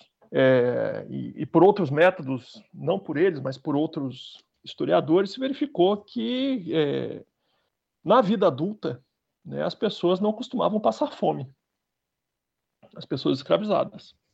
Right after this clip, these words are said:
né, porque é um, um velho conhecimento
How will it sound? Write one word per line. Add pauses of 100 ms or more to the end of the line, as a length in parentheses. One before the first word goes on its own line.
(120)
né,
porque
é
um,
um
velho
conhecimento